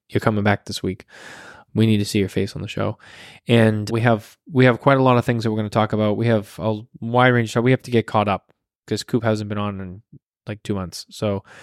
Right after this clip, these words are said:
there's a lot of things I know that we have talked to him about that we're gonna talk about on the show. It's gonna be a long show, so make sure you get a couple of cigars ready, a couple of drinks.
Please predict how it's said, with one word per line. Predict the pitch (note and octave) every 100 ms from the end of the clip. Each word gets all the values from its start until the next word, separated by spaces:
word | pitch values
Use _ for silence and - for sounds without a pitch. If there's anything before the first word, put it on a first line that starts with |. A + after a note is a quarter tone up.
| - -
there's | C3+
a | C#3+
lot | D3 D3+
of | D3
things | C3+ C3 B2
I |
know | A#2+ A#2+
that | A2+
we | G#2+
have | G#2+
talked | A#2+ A2
to | A#2+
him | G#2+
about | G#2 G#2
that | G#2
we're |
gonna | G#2 G2+
talk | G2+ G2+
about | G#2
on |
the | F#2+
show. | -
It's | G#2
gonna | B2
be | C3
a |
long | B2+ A#2+
show, | A2+ A#2+ A2
so | G#2+
make | G#2+ A2
sure | - A2+
you |
get | A2
a |
couple | G#2 B2+ -
of | C#3
cigars | C#3+ C3 B2
ready, | B2 A#2+
a |
couple | A#2 A#2+ C3
of |
drinks. | A#2 A2+ A2+ - -